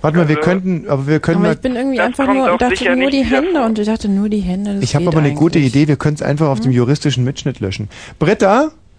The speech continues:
Speaker 1: ähm, könntest du bitte mal die Daten ein bisschen zurückspulen, ähm, bev-, äh, an die Stelle, bevor, ähm, Benjamin,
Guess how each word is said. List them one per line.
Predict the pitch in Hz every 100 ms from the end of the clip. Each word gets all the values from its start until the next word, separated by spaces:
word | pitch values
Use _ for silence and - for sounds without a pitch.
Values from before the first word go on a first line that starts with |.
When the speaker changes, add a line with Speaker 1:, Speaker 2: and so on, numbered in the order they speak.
| - - -
Speaker 1:
ähm, | 170 170
könntest | 185 220 -
du | 196
bitte | 214 214
mal | 202 196
die | 185
Daten | 170 185 -
ein | 202
bisschen | 190 185
zurückspulen, | - 156 185 - - 139 156 214 240 -
ähm, | 160 147 151
bev-, | 156 -
äh, | - 156 -
an | - 160
die | 170
Stelle, | - 180 196
bevor, | 175 - 170 165 185 185 127
ähm, | 170 165 160 139
Benjamin, | 160 196 190 180 175 175 175 170